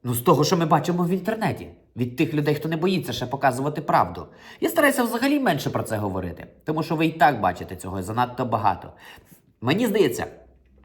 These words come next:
він не повинен руйнувати психіку тих людей, які і так уже мають її зруйнованою.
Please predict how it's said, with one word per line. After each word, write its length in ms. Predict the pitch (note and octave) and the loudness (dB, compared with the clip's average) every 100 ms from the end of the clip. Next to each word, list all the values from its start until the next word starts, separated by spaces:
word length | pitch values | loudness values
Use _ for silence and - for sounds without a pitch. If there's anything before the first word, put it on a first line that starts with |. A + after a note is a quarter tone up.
| _ _ - G#2+ | _ _ -16 -4
він 240 | A#2+ C#3+ | 0 2
не 100 | C#3+ | 2
повинен 480 | D3 D#3+ E3+ A#2+ F#2+ | 4 4 4 2 0
руйнувати 580 | A2+ C3+ D#3 C#3+ A2 F#2+ | 2 4 4 6 4 2
психіку 440 | - A#2+ G2+ F#2+ | -4 -6 -6 -8
тих 280 | G2+ D#3 D3 | -4 -4 -2
людей, 260 | A#2 A#2+ C#3+ | -2 0 0
які 240 | A#2+ C#3+ | -2 -4
і 40 | B2+ | 2
так 300 | E3+ D3 B2 | 4 4 0
уже 300 | A2 F#2+ A2 | 0 0 2
мають 300 | A2+ F#2+ G2+ | 0 0 -2
її 160 | A2+ | -2
зруйнованою. 640 | G#2+ B2 C3 A#2+ E2+ E2+ | 0 2 2 0 -4 -8